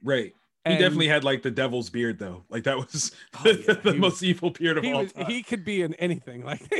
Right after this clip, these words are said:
Speaker 2: he was
Speaker 1: <laughs>
Speaker 2: Goran Visnjic. I, I,
Speaker 1: Yes,
Speaker 2: I, I don't know how
Speaker 1: yes.
Speaker 2: I'm saying his name, but, uh, he was great. He
Speaker 1: That's
Speaker 2: was,
Speaker 1: amazing.
Speaker 2: and the way he talks to A-Train was <laughs> so great.
Speaker 1: Oh, my God.
Speaker 2: I love it. I love it. <laughs> I love
Speaker 1: It's
Speaker 2: it.
Speaker 1: absolutely brilliant.
Speaker 2: And it's so funny because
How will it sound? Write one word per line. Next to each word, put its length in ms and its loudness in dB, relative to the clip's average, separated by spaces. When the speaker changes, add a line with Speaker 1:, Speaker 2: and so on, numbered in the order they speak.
Speaker 2:
he 140 -2
was 100 4
Speaker 1:
<laughs> 800 0
Speaker 2:
Goran 560 2
Visnjic. 960 0
I, 60 -6
I, 240 -8
Speaker 1:
Yes, 560 2
Speaker 2:
I, 80 -4
I 20 -2
don't 120 2
know 120 6
how 140 4
Speaker 1:
yes. 80 2
Speaker 2:
I'm 60 -2
saying 260 -2
his 140 -6
name, 260 -4
but, 160 -8
uh, 200 -14
he 140 -14
was 160 -14
great. 400 -18
He 140 -6
Speaker 1:
That's 80 -10
Speaker 2:
was, 160 -4
Speaker 1:
amazing. 300 -4
Speaker 2:
and 280 -10
the 80 -12
way 260 -4
he 120 -8
talks 440 -6
to 220 -10
A-Train 480 -8
was 120 -16
<laughs> 160 -20
so 140 -10
great. 360 -14
Speaker 1:
Oh, 280 4
my 200 0
God. 380 2
Speaker 2:
I 20 -4
love 260 -4
it. 120 -12
I 160 -8
love 460 -6
it. 200 -10
<laughs> 80 -14
I 120 -10
love 100 -4
Speaker 1:
It's 120 -4
Speaker 2:
it. 60 -10
Speaker 1:
absolutely 420 0
brilliant. 280 -2
Speaker 2:
And 60 -4
it's 80 -8
so 200 4
funny 300 2
because 580 0